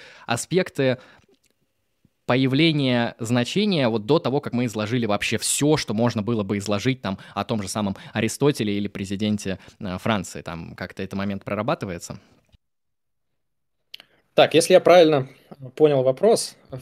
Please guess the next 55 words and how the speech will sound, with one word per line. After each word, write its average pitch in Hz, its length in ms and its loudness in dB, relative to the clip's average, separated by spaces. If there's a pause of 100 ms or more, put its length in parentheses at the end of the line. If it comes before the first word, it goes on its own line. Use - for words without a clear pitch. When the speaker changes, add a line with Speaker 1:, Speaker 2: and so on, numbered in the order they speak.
Speaker 2:
чё-, 135 160 -6
в, 131 60 -12
в - 40 -20
чём - 400 -14
Speaker 1:
Мой, 185 280 2
Speaker 2:
он 160 80 -4
Speaker 1:
мой 185 160 4
Speaker 2:
состоит? - 20 -2
В - 40 -10
том, 175 100 4
что 175 140 4
у - 20 8
нас, 170 140 8
в - 20 4
Speaker 1:
клейм 180 80 8
Speaker 2:
общем-то, 165 420 4
Speaker 1:
Мгм. 123 140 0
Speaker 2:
одному 165 480 8
референту 175 480 4
может 156 240 0
соответствовать 143 520 0
огромное 151 320 4
количество 139 400 0
определённых 135 440 0
дескрипций, 131 480 -10
да? - 160 -4 (360)
Speaker 1:
Да, 131 200 2
то - 60 2
Speaker 2:
Мгм. 127 60 -2
Speaker 1:
есть 139 140 -2
одна 160 220 0
вещь, 226 260 -4
мы 131 140 -2
г-, 131 160 -2
мы 139 100 -2
говорим, 131 300 2
давайте 135 280 -2
её 113 220 0
вот 95 180 -8
в 101 60 -10
дескрипцию 123 460 -4
определим, 170 500 -2
а 120 80 -2
там 170 140 2
дескрипция 139 420 -6
может 123 240 -4
быть 147 160 -2
какая-то 120 320 -4
гипер-супер-дупер 120 800 -4
огромная, 143 460 0
там 92 120 -6
вплоть 131 320 0
до 127 160 0
того, 117 300 -2
сколько 113 540 -2